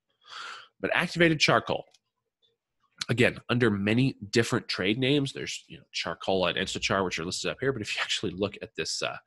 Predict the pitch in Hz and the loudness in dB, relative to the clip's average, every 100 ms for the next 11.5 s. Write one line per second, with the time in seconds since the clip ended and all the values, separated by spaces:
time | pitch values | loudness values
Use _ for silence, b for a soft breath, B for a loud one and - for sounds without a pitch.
0 | B B B B - - 196 202 101 95 | B B B B -16 -6 -2 2 2 2
1 | - - _ _ _ _ _ _ _ _ | -4 -20 _ _ _ _ _ _ _ _
2 | _ _ - 98 - 92 90 - - 95 | _ _ -6 -4 -2 0 0 -2 -12 -8
3 | 82 82 _ - 151 - - - - - | -8 -8 _ -4 -4 -2 -2 -2 -2 -6
4 | - _ _ _ _ _ - - - - | -8 _ _ _ _ _ -14 -8 -6 -4
5 | 92 87 87 107 101 - - _ - - | -2 -2 0 0 0 -2 -6 _ -10 -4
6 | 90 90 - 58 - - - 62 - 69 | 2 2 0 -6 -8 -14 -14 -10 -6 -6
7 | - _ _ - B B B B B B | -8 _ _ -18 B B B B B B
8 | - 175 - 165 139 139 147 113 95 101 | -4 -2 0 2 4 6 6 4 4 4
9 | 107 107 82 87 92 87 147 185 - _ | 4 2 -2 -4 0 2 2 0 -8 _
10 | _ _ _ _ _ _ _ - 135 120 | _ _ _ _ _ _ _ -4 0 0
11 | 92 92 101 110 127 | 2 2 6 4 4